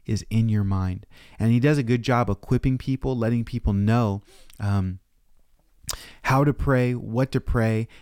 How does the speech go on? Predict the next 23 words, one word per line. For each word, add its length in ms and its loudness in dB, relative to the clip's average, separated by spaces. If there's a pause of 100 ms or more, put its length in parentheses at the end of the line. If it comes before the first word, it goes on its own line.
and 160 -4
what 140 0
not 300 -2
to 80 0
pray. 340 0
And 400 -2
you 140 2
know 100 4
what? 120 0
After 260 -2
reading 220 0
this 140 -2
book, 280 -2
I 60 -2
don't 180 0
feel 160 0
condemned 500 0
that 100 0
I 80 0
don't 240 -4
pray 360 0
as 180 -4
much. 320 -6